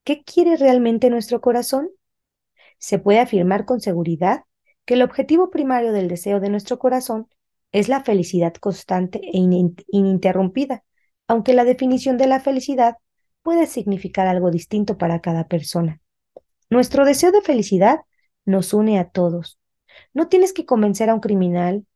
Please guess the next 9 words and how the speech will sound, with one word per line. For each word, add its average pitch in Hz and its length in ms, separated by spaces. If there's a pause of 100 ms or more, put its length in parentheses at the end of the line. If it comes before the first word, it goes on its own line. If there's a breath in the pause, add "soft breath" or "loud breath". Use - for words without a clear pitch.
(120)
un 196 160
abogado, 175 640 (260)
un 208 160
obrero, 175 480 (360)
el 202 160
presidente 190 560
de 190 60
una 185 160
compañía, 180 680